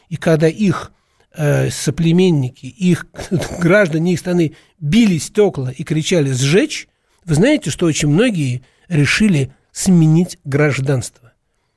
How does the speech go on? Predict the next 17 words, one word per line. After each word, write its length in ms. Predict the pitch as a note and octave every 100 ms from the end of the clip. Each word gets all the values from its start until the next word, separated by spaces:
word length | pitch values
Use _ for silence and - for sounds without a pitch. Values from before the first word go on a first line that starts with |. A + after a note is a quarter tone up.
| _ _ _ _ _ _ -
Очень 360 | C4+ - A3+
многие 440 | G#3 G#3 F3+ D#3 C#3
эти 140 | -
люди 240 | D3+ C4
заявили, 800 | G3+ D#3+ G#3 G3+ A#3+ A#3 C#3+ C#3+ _ _ _ _
что 320 | - - F3+
они 240 | F3 C4+
хотят 500 | E4 F#3+ D3 C#3 A#2 -
отказаться 920 | F3+ - A3 F#3+ F#3+ B3 - C#3+ C3 _ _ _ _ _
от 200 | F3+ -
украинского 800 | G3 F#3 E3+ F3 F#3 - D3+ C3
гражданства. 1000 | C3 C#3 D3+ C3 C3+ C3+ B2 - - A#2 _ _ _ _ _ _ _ _ _
Это 300 | F3 G#3+ A3+
серьезно. 800 | - D#3+ B2+ B2+ B3 A3 B2+ B2+ _ _ _ _ _ _ -
Это 240 | F3+ G3 - -
абсолютно 960 | F3 - - D#3+ C3+ D3 A#3 F3+ C3
серьезно. 680 | - C#3+ B2+ A#2+ G#2+ B2 B2+